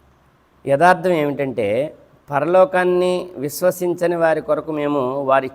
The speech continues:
చేష్టలను ఆకర్షవంతమైనవిగా చేసేసాం. దైవమే ఆ షిర్క్ పనులు కానీ, ఇంకే చెడు పనులు కానీ, ఇంకా రకరకాల పనులు ఉన్నాయి కదా, ఆ, ఇంకేనా పనులన్నీ కూడా వాళ్ళు చేసే పనుల మీద వాటికి ఆకర్షకంగా ఆయనే చేసేసాడంట. ఎందుకంటే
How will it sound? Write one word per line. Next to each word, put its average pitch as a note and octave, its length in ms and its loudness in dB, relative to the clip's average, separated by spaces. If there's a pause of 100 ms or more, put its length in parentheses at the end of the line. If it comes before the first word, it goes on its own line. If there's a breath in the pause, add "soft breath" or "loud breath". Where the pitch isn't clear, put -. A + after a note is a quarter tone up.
(140)
చేష్టలను D#3+ 680 0
ఆకర్షవంతమైనవిగా D3+ 1300 -2
చేసేసాం. A2+ 540 -10 (440)
దైవమే F#3+ 640 0 (880)
ఆ B2+ 340 0 (120)
షిర్క్ F3 300 -4
పనులు E3 200 0
కానీ, D3+ 480 -4 (180)
ఇంకే D3+ 320 -4 (120)
చెడు E3+ 140 6
పనులు E3 260 4
కానీ, C#3+ 400 -4 (760)
ఇంకా C#3 160 -4
రకరకాల D#3 420 -2
పనులు D#3+ 260 -2
ఉన్నాయి C#3+ 200 -2
కదా, A2+ 280 -4 (640 soft breath)
ఆ, C3+ 320 4
ఇంకేనా F#3 600 2
పనులన్నీ F3 560 0
కూడా D#3 480 2
వాళ్ళు D3+ 440 0
చేసే F#3+ 260 -2
పనుల F#3 340 -2
మీద F3+ 240 -2
వాటికి D#3+ 760 2
ఆకర్షకంగా D#3+ 800 -2
ఆయనే E3 240 0
చేసేసాడంట. C3 600 -10
ఎందుకంటే D3 460 -8